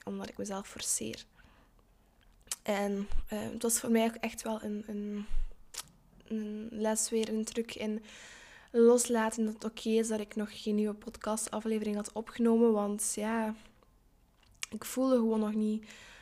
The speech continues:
de nood. Ik had wel heel veel thema's bedacht, maar zo werkt het gewoon niet bij mij. Zo werkt het niet meer bij mij om productief te zijn. Ik kan niet meer vooruit plannen. Oké,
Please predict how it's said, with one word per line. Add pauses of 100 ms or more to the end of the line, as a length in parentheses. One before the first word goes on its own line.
(120)
de
nood.
Ik
had
wel
heel
veel
thema's
bedacht,
maar
zo
werkt
het
gewoon
niet
bij
mij.
Zo
werkt
het
niet
meer
bij
mij
om
productief
te
zijn. (680)
Ik
kan
niet
meer
vooruit
plannen. (200)
Oké,